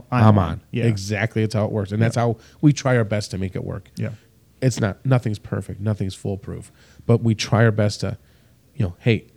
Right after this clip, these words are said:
Speaker 2: give me, forward your calls to me." That's what we say. "Forward your calls to me."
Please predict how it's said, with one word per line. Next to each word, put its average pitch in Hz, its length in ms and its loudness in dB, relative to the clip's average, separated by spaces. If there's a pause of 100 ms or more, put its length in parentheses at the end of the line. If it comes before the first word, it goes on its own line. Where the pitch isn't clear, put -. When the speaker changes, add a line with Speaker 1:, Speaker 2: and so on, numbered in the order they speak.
Speaker 2:
give 113 140 0
me, 110 100 -2 (460)
forward 123 320 2
your 123 60 -6
calls 120 260 2
to 117 40 -2
me." 104 120 0
That's 90 120 -10
what 110 80 -6
we 117 80 -4
say. 85 280 -6
"Forward 110 320 -6
your 107 60 -8
calls 107 220 -4
to 95 80 -12
me." 85 180 -12